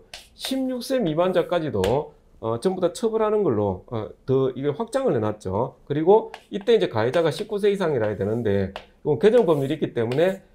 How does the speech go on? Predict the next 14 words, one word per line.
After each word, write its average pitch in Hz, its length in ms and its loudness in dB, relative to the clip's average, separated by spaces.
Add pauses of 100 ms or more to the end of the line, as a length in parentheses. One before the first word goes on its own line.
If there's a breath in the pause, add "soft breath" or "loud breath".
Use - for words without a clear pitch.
(120)
형법은 233 380 2
요 120 140 2
꼭 175 180 -4
기억을 170 260 0
해두셔야 113 300 -2
됩니다. 98 240 -4
십삼 196 340 -4
세 190 120 2
미만, 160 220 -2 (260 loud breath)
만약에 190 600 6
여기서 170 440 2
관로 202 400 4
안의 233 180 2
거를요 113 480 0